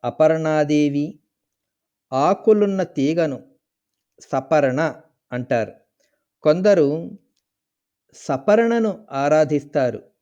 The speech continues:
ఎందుకంటే ఆకులు ఉన్న తీగ పాకుతుంది. ఎప్పటికప్పుడు దానికి కొత్త కొత్త చిగుళ్ళు వస్తూ ఉంటాయి. పూలు, పండ్లు వస్తాయి. వాటిని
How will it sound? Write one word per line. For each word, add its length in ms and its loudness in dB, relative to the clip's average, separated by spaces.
ఎందుకంటే 840 0
ఆకులు 680 2
ఉన్న 220 -4
తీగ 720 0
పాకుతుంది. 680 -6
ఎప్పటికప్పుడు 920 0
దానికి 800 -2
కొత్త 320 -2
కొత్త 540 -4
చిగుళ్ళు 460 0
వస్తూ 440 0
ఉంటాయి. 540 0
పూలు, 600 0
పండ్లు 560 -2
వస్తాయి. 520 -2
వాటిని 580 -2